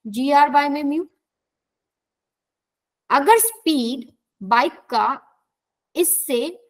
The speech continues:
छोटा हो गया तो वो गिर जाएगा, accident होने के chances है। उसको इतना speed तो एटलीस्ट maintain करना है। V minimum क्या हो जाएगा अपने पास? Equals to under root G R by में mu।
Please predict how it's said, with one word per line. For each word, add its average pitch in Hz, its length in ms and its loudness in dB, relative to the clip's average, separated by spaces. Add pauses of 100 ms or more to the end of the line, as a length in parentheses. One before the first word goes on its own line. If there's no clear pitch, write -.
(580)
छोटा 349 340 2
हो 294 200 0
गया 190 220 -8 (840)
तो 330 80 -6
वो 349 180 0
गिर 294 280 -4
जाएगा, 254 360 -2 (120)
accident 262 440 -6
होने 240 220 -4
के 254 120 -8
chances 185 360 -10
है। 196 80 -10
उसको 285 440 -4
इतना 302 280 0
speed 302 460 -6
तो 311 100 -2 (120)
एटलीस्ट 294 560 2
maintain 240 440 -4
करना 208 220 -6
है। 208 80 -4
V 302 180 0
minimum 311 360 -2
क्या 302 120 2
हो 269 60 0
जाएगा 233 200 -2
अपने 214 180 -6
पास? 202 300 -8 (420)
Equals 240 520 -4
to 214 100 -6 (160)
under 202 200 -4
root 202 160 0
G 190 220 -6
R 190 120 -6
by 190 180 -6
में 185 120 -4
mu। 180 200 -8